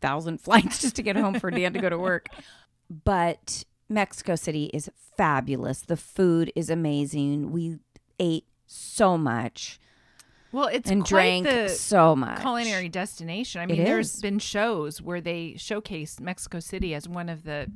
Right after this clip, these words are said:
Speaker 2: top culinary
Speaker 1: Oh, some of the top Michelin star restaurants in the world are in Mexico City.
Speaker 2: Well, I think you went to
Speaker 1: We
Speaker 2: one,
Speaker 1: went
Speaker 2: didn't
Speaker 1: to
Speaker 2: you?
Speaker 1: one that underpoured.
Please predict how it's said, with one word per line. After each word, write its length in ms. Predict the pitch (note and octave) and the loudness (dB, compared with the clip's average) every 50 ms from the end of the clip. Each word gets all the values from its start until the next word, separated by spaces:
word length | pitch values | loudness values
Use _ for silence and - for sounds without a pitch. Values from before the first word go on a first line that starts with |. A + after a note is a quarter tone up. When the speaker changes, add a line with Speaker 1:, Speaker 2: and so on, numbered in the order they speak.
| G3 - | -14 -12
Speaker 2:
top 460 | - - F3+ E3+ - - - - - - | -8 -4 -4 -4 -4 -6 -8 -14 -12 -8
culinary 600 | - A3 G3+ G3 F3+ F3 D#3+ D#3 D3+ D3 C#3+ F3+ | -4 -4 -2 -2 -4 -4 -4 -6 -6 -8 -2 2
Speaker 1:
Oh, 220 | D4 F#4+ E4 - - _ - - - - | 2 2 2 2 -2 _ -18 -20 -20 -16
some 200 | - - - D#4 | -6 -2 0 0
of 60 | E4+ D#4 | 2 2
the 80 | C#4 | 0
top 320 | - - A#3+ B3 A#3 - - | 0 2 2 2 2 0 0
Michelin 360 | - G#3+ G#3+ G3+ - A#3 A3 G3+ | -2 -2 -2 0 -2 -2 -2 0
star 180 | - - F#3+ E3+ | 0 0 0 2
restaurants 360 | D#3+ E3+ D#3+ - F3+ E3 - | 0 -2 -2 -4 -6 -4 -4
in 60 | D3 | -4
the 60 | D3+ | -2
world 260 | D3+ D#3 F3+ E3+ C#3 | 0 2 2 2 0
are 80 | - - | -2 -4
in 80 | - D#2+ | -4 -4
Mexico 360 | - - - - - - - | -6 -6 -10 -12 -10 -10 -10
City. 200 | - - - F3+ | -8 -8 -8 -8
Speaker 2:
Well, 80 | E3+ | -8
I 100 | E3 F3 - _ - | -8 -10 -12 _ -12
think 200 | - G#3+ G#3 - | -12 -12 -10 -12
you 80 | E3 | -12
went 200 | D3+ E3 G#3 C4+ | -12 -12 -12 -10
to 60 | - - | -6 -4
Speaker 1:
We 100 | F#3 F3+ | -2 0
Speaker 2:
one, 40 | D#3+ | 0
Speaker 1:
went 160 | E3+ E3 D#3+ | 0 0 0
Speaker 2:
didn't 180 | - E3 D3+ C#3+ | 2 2 2 2
Speaker 1:
to 40 | |
Speaker 2:
you? 60 | C3+ C#3 | 2 2
Speaker 1:
one 640 | D#3+ G3 A3 F#3 C#3+ - - B3+ C3 C#3 D#3+ D#3 - - - | 2 2 2 0 0 -2 -4 -2 -2 -2 -2 -4 -6 -10 -8
that 260 | - F3 E3 - - _ _ _ - | -4 -2 -2 -2 -4 _ _ _ -2
underpoured. 800 | G3 F#3+ F#3 E3+ D3+ C3+ - E3 D3+ C#3 C3 B2 - D#3+ F3 | -2 0 0 0 -2 0 0 0 2 2 0 -2 -6 -8 -10